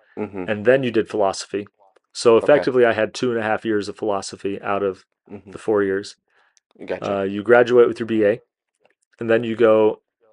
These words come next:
Speaker 2: into, um, the theology division.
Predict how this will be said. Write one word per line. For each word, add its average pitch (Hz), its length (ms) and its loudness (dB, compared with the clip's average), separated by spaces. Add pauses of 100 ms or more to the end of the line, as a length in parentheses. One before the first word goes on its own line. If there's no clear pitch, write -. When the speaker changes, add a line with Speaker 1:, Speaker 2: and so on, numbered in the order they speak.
Speaker 2:
into, 104 640 -4 (680)
um, 95 520 -4 (1120)
the 110 100 0
theology 110 500 2
division. 95 300 2